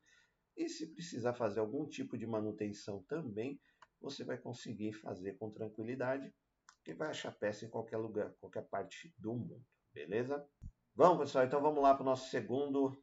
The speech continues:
off-road aí pra família, que é a Mitsubishi Pajero. A Mitsubishi Pajero vem também de uma longa data, né? Ó, temos a Pajero, que é essa frente nova. Temos aí a Pajero Full, que é aquela quadradona gigantesca também, de sete lugares, né? Pa-, tem Pajero Ion, tem vários tipos de Pajero.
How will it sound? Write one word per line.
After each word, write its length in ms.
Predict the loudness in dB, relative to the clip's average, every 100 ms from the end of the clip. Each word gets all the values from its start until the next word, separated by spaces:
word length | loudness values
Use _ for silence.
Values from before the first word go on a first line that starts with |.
| -2
off-road 800 | -2 -2 0 4 4 2 0 2
aí 240 | 2 2
pra 280 | -2 0 0
família, 640 | 0 -2 -2 -2 -2 -2
que 140 | -4 -6
é 40 |
a 40 |
Mitsubishi 500 | -4 -4 -6 -6 -6
Pajero. 440 | 0 0 0 -2 -6
A 20 |
Mitsubishi 400 | -8 -6 -6 -6
Pajero 380 | -8 -6 -6 -6
vem 260 | -6 -6
também 220 | -6 -8 -10
de 80 |
uma 100 | -8
longa 320 | -6 -6 -4 -4
data, 320 | -2 -4 -6 _ -20 -20 _ _
né? 280 | 0 0 0
Ó, 120 | -2 -4
temos 360 | -4 -2 0
a 80 | 0
Pajero, 760 | 0 0 0 -2 -2 -2 -4 -10
que 160 | -12 -4
é 40 |
essa 180 | -4 -4
frente 380 | -10 -10 -10 -4
nova. 340 | -2 -2 -6 -6
Temos 420 | -4 -2 -2 0
aí 160 | 2 2
a 60 |
Pajero 560 | 2 0 -2 -2 -4 -4
Full, 400 | -8 -4 -2 -2
que 100 | -2
é 40 |
aquela 280 | -2 -2 -8 -6
quadradona 800 | -6 -2 -2 -2 -2 -2 -2 -4
gigantesca 580 | -6 -6 -6 -6 -6 -8
também, 220 | -6 -6
de 80 | -4
sete 260 | -6 -6
lugares, 480 | -8 -2 2 2 2
né? 100 | -8
Pa-, 240 | -8 -8 -8
tem 160 | -10
Pajero 360 | -8 -6 -4 -4
Ion, 300 | -4 -6 -6
tem 160 | -8 -6
vários 300 | -4 -4 -10
tipos 240 | -18 -18
de 80 | -12
Pajero. 440 | -10 -2 -2 -2